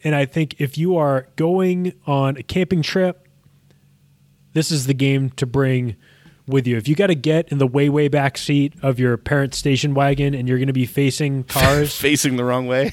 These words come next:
Speaker 1: facing the wrong way, like I
Speaker 2: Those were the
Speaker 1: was,
Speaker 2: days.
Speaker 1: you, you, you're gonna want to pack in this game because it's gonna give you about as much fun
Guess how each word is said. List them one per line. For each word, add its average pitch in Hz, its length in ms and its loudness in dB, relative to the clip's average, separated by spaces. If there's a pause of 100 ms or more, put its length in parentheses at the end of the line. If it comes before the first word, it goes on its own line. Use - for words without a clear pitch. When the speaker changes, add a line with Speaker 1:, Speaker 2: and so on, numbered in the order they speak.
(140)
Speaker 1:
facing 160 300 0
the 160 80 2
wrong 160 260 2
way, 165 300 2 (180)
like 143 200 0 (200)
I 143 120 0
Speaker 2:
Those 123 140 4
were 131 60 4
the - 80 4
Speaker 1:
was, 135 80 2
Speaker 2:
days. 104 540 2 (460)
Speaker 1:
you, 160 160 0
you, 165 240 -2
you're 156 280 0
gonna 170 160 2
want 160 240 0
to 160 80 -2
pack 160 340 0
in 147 120 2
this 143 180 0
game 135 280 -2
because 123 180 -4
it's 117 100 -14
gonna 139 160 -4
give 131 160 -2
you 127 380 2 (500)
about 180 500 0
as 147 180 0
much 156 280 0
fun 127 540 -2